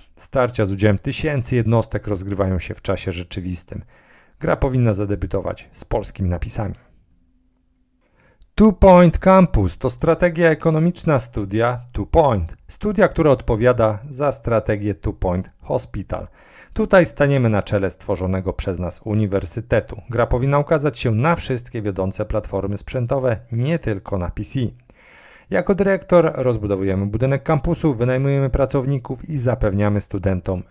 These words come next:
edukację na poziomie. Podstawy rozgrywki bardzo przypominają te z Two Point Hospital.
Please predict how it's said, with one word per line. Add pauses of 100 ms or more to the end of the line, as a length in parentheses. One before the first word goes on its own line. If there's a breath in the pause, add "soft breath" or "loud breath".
edukację
na
poziomie. (460 soft breath)
Podstawy
rozgrywki
bardzo
przypominają
te
z
Two
Point
Hospital.